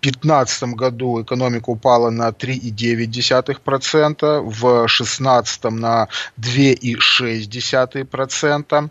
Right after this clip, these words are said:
А, только для того, чтобы компенсировать это падение, <clears throat> то есть, по сути, э, вернуть экономику, э, к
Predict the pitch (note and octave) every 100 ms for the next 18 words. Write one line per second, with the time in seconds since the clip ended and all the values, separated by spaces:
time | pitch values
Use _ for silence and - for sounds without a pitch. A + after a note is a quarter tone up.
0 | - - - - - B2 A#2+ A#2 A2+ -
1 | E3 E3 - A#2 A#2+ B2+ C#3 B2+ C#3 D#3+
2 | D3 - D3 C3+ C3 C3 - - C3+ A#2+
3 | D#3 D3 - - F3+ F3+ D3 G#2 G2+ -
4 | B2 A#2 G#2+ - A2+ B2 G3 A3+ D#3 G#2
5 | - D3+ C#3 A2+ B2 A2+ - A#2 - D#3
6 | D#3 - C3+ B2+ B2 A#2+ A#2 A2 G#2+ A#2
7 | C#3 C#3+ D#3+ E3 D3+ A#2+ B2 A#2 C3+ D3+
8 | C#3+ C3 C3+ C3 - - - - B2 B2
9 | A#2 A2+ - -